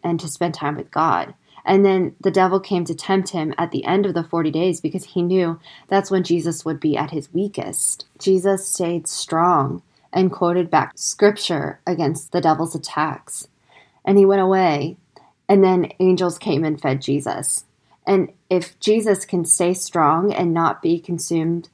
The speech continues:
by the thought of food after not eating for forty whole days, we surely can control our mind and not be consumed by food. So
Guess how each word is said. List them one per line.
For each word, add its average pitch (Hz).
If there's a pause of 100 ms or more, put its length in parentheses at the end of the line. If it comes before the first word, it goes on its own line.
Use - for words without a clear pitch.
(120)
by 185
the 170
thought 165
of 165
food 165
after 170
not 165
eating 170
for 165
forty 170
whole 175
days, 175 (520)
we 233
surely 165 (240)
can 196
control 196
our 160
mind 160
and 170
not 165
be 165
consumed 151
by 143
food. 180 (1120)
So 156